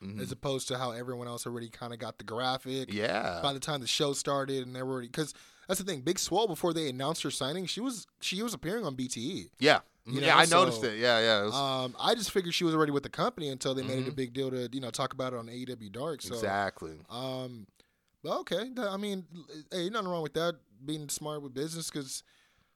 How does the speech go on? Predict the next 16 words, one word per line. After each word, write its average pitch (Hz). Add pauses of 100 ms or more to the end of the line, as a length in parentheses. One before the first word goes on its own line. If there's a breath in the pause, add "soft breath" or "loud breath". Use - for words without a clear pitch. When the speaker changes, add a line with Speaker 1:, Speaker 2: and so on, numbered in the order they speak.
(240)
Speaker 2:
I 139
mean, 160
I'm 165
pretty 170
sure 165
they're 156
pissed 156
off 156
that 139
guys 139
like 135
Randy 139
Orton 143
are 127
using 127
them 127